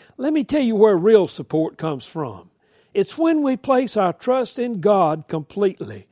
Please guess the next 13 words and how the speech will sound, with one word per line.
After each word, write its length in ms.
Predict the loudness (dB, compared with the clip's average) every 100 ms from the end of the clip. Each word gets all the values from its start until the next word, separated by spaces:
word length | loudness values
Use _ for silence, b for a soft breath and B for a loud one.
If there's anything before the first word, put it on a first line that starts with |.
| b b b 0
The 100 | 0
support 500 | 0 2 4 4 2
comes 360 | -4 -4 -6
when 140 | -6 -4
we 120 | -4
trust 420 | -2 -4 -4 -8
Him. 440 | -8 -8 -8 -16 _ b b b b -2
Other 380 | 4 6 6 2
forms 420 | 4 4 2 -2
of 100 | -4
support 460 | -4 2 4 6
are 80 | 4
dangerous 640 | -2 -2 -2 -2 -4 -4